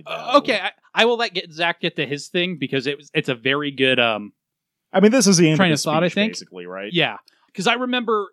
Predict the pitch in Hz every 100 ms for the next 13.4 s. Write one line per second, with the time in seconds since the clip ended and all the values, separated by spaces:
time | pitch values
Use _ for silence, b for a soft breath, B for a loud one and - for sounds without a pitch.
0 | 165 - 170 185 - 196 185 160 160 151
1 | - 151 127 - 139 - 147 127 120 120
2 | - 123 120 120 120 131 135 135 127 113
3 | 117 139 175 - _ 170 165 190 220 208
4 | 208 175 143 160 143 131 139 - - 127
5 | 98 90 - _ _ 180 208 165 226 240
6 | 240 - 170 151 156 185 165 151 - 135
7 | 127 120 117 131 117 - - 147 143 127
8 | 123 127 - 123 127 120 120 120 117 123
9 | 123 131 135 117 120 165 127 85 95 139
10 | 165 175 165 180 180 190 180 185 180 170
11 | - 214 - _ 190 214 233 202 175 220
12 | 226 - 220 190 165 135 - 131 107 107
13 | 104 107 - 120